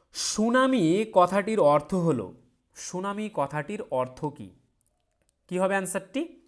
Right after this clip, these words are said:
অ্যান্সারটি কিন্তু হয়ে যাবে অপশন এ, হারবার ওয়েভ। সুনামি কথার অর্থ হচ্ছে হারবার ওয়েভ।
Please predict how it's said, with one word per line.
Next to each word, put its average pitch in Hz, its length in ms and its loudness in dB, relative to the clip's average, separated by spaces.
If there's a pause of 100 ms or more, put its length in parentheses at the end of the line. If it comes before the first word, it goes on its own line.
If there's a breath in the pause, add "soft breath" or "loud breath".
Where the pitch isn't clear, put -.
(260)
অ্যান্সারটি - 380 -10
কিন্তু 120 200 -10
হয়ে 117 120 -8
যাবে 165 200 -6
অপশন 127 340 -4 (120)
এ, 117 140 -8 (420 soft breath)
হারবার 151 480 2
ওয়েভ। 123 380 -4 (480)
সুনামি 170 440 -6
কথার 143 500 -4 (420)
অর্থ 120 280 -6
হচ্ছে 143 300 -12
হারবার 120 460 -4 (100)
ওয়েভ। 104 280 -10